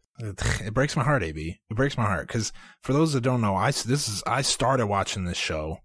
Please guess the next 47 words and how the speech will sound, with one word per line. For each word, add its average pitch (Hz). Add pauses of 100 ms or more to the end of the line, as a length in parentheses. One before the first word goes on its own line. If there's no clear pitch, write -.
(120)
well, -
not 98
even 95
a -
year 95
and 87
a 80
half 92
ago, 67
whatever, 82
Ben 92
Higgins, 85
and 95
I -
watched 92
it, 85
I 85
got 87
into 87
it, 82
like, 78
"Oh, 87
I'll 95
check 87
this -
out, 76
make 82
some 85
jokes 82
about -
it." - (960)
Bought 95
into 123
it 101
a -
little 104
more 110
than 123
I 131
should 104
have. 87 (220)
Took -
it 135
a 92
little 113
too 139
seriously. 127